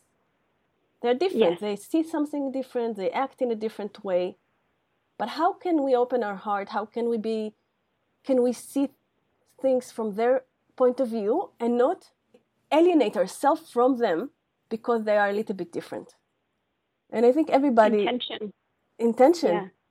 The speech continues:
Speaker 1: Yeah, to bring this intention
Speaker 2: Yeah.
Speaker 1: that if I don't understand someone and I have this assumption on them, and maybe I can differentiate that what I know is X, and, oh, now I have
Speaker 2: Yeah.
Speaker 1: assumption.
Speaker 2: Mm-hmm.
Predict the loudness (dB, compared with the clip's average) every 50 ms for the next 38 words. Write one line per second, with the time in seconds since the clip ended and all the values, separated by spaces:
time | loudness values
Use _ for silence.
0 | _ _ -2 2 2 2 2 2 0 0 2 4 4 2 2 2 2 2 2 2
1 | 4 6 6 6 6 6 4 4 4 4 2 0 -2 0 4 4 6 8 8 6
2 | 6 4 4 4 4 4 2 0 -2 0 0 2 2 0 0 0 0 2 4 4
3 | 4 4 2 2 0 -2 _ _ -8 -4 -2 0 0 0 0 2 4 4 4 4
4 | 2 0 -2 -2 -4 -6 -2 0 2 2 2 2 0 2 4 4 4 4 2 2
5 | 0 0 -4 _ _ _ _ _ _ _ -4 2 4 4 6 8 8 8 6 6
6 | 4 -2 -4 -4 -6 -8 -10 -8 -4 -2 -2 -2 -2 -2 -2 -2 -2 -4 _ -6
7 | -6 -6 -6 _ _ _ _ _ _ _ 2 4 4 6 6 6 4 4 6 6
8 | 4 4 2 -2 2 4 6 6 6 4 2 -2 -18 -18 _ _ _ _ -4 -2
9 | -2 -2 -2 0 4 6 8 8 8 8 8 6 6 6 6 4 2 2 0 -2
10 | 0 2 2 2 2 0 -2 -4 -4 -4 -4 -4 -6 -10 _ _ _ _ _ _
11 | _ _ _ _ _ _ _ _ _ _ _ _ _ _ _ _ _ _ _ _
12 | _ _ _ -8 -6 -4 -4 -4 -4 -6